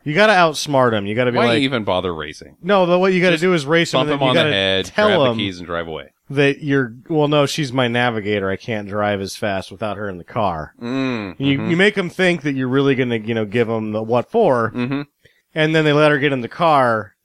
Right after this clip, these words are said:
Speaker 1: and then you just slam that bitch into reverse when he <laughs> drops the flag, drive through the dirt a little bit, and then get behind their two car, and you're just gone.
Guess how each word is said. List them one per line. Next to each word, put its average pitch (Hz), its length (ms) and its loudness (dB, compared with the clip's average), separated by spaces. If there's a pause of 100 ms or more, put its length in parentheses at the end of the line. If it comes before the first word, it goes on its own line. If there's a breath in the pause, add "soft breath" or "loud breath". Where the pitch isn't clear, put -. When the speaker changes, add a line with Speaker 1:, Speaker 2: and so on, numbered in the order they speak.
(120)
Speaker 1:
and 147 100 -4
then 151 140 2
you 151 140 0
just 151 180 -2
slam 147 260 2
that 139 160 2
bitch 135 200 -2
into 147 180 0
reverse 113 640 0
when 113 80 -2
he 113 80 0
<laughs> 131 140 -4
drops 294 360 4
the 226 80 0
flag, 196 640 -2 (140 loud breath)
drive 160 280 2
through 190 140 -6
the 180 60 0
dirt 170 240 0
a - 20 0
little 156 220 2
bit, 147 280 2
and 139 160 -2
then 131 160 2
get 135 160 0
behind 135 320 0
their 127 120 0
two 131 160 -4
car, 127 160 0
and 123 100 0
you're 120 120 -2
just 120 180 -4
gone. 98 320 0